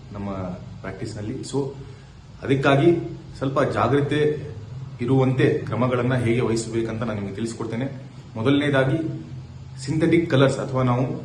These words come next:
ತುಂಬಾ ಆರ್ಟಿಫಿಷಿಯಲ್ ಕಲರ್ಸ್ ಅಥವಾ ರಾಸಾಯನಿಕ ವಸ್ತು ಬಳಸಿ ಮಾಡಿರುವಂತಹ ಕಲರ್ಸ್‌ಗಳನ್ನ ಪ್ರಯೋಗ ಮಾಡಿದ್ರೆ ಅಲ್ಲಿ, ಆ, ಕೂದಲಿಗಾಗಬಹುದು,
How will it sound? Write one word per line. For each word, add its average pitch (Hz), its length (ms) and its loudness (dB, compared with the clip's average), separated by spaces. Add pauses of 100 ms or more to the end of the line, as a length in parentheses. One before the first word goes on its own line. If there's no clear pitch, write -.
(300)
ತುಂಬಾ 135 200 2
ಆರ್ಟಿಫಿಷಿಯಲ್ 123 520 0
ಕಲರ್ಸ್ 123 240 -2
ಅಥವಾ 120 180 -4
ರಾಸಾಯನಿಕ 123 460 0
ವಸ್ತು 113 280 -2
ಬಳಸಿ 113 420 -2
ಮಾಡಿರುವಂತಹ 113 400 -2
ಕಲರ್ಸ್‌ಗಳನ್ನ 110 500 -4
ಪ್ರಯೋಗ 107 520 -4
ಮಾಡಿದ್ರೆ - 640 0 (480)
ಅಲ್ಲಿ, 143 520 4 (840)
ಆ, 104 100 -4
ಕೂದಲಿಗಾಗಬಹುದು, 135 1080 6